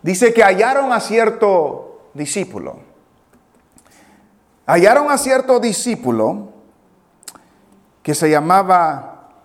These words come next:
Timoteo. Timoteo llegó a tener un, un papel grande, importante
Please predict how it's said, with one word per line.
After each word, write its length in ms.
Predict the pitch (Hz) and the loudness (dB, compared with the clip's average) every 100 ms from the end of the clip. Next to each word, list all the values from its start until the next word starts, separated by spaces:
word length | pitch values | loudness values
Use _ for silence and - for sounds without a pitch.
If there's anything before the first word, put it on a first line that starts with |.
| _ | _
Timoteo. 800 | - 123 127 180 190 113 - - - _ _ _ _ _ _ _ _ _ _ _ - _ _ _ _ _ | -12 -8 -4 2 2 0 -8 -16 -20 _ _ _ _ _ _ _ _ _ _ _ -20 _ _ _ _ _
Timoteo 720 | 226 214 208 220 262 294 311 | 2 4 4 4 4 4 2
llegó 420 | 202 233 185 247 | 0 2 4 4
a 120 | 262 240 | 4 0
tener 360 | 226 233 240 240 | 0 2 2 2
un, 260 | 240 226 | 2 0
un 240 | 233 240 240 | 2 2 4
papel 540 | 233 214 233 226 190 | 2 4 4 4 0
grande, 960 | 139 214 233 269 240 160 131 175 185 - | 2 4 4 2 0 0 0 -2 -6 -4
importante 1400 | 208 220 208 202 175 - 247 262 254 180 151 165 - - | 0 2 4 4 4 2 4 4 0 2 2 2 -4 -16